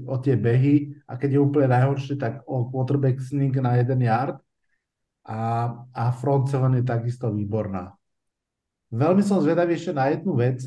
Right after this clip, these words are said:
a síce to, že akú úlohu a či zamieša bye week. A to hovorím to preto, že, hovorím to preto, že, a, napríklad, a,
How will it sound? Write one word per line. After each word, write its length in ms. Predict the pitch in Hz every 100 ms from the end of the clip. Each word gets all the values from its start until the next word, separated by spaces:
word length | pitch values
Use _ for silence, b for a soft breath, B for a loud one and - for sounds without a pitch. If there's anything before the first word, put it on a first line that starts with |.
| - -
a 160 | 110
síce 320 | - 151 - 160
to, 160 | - 147
že 160 | 147 151
akú 400 | - 127 - 175
úlohu 640 | - 170 151 165 147 160
a 160 | 143 135
či 160 | -
zamieša 560 | 139 131 131 156 147 160
bye 400 | 120 113 117 110
week. 320 | 110 143 139
A 160 | - -
to 80 |
hovorím 400 | 120 120 151 170
to 80 | 165
preto, 400 | 135 123 123 156
že, 240 | 131 139 135 131 - _ _ _ _ _ _ _ _ _ -
hovorím 320 | 110 135 131
to 80 | 123
preto, 320 | 123 123 147
že, 320 | 127 127 123 127 B B _ _ _
a, 140 | - 117 113 113 110 113 113 - _ _
napríklad, 880 | 120 120 120 147 143 143 131 123 - - - _ _ _ _ -
a, 320 | 98 98 92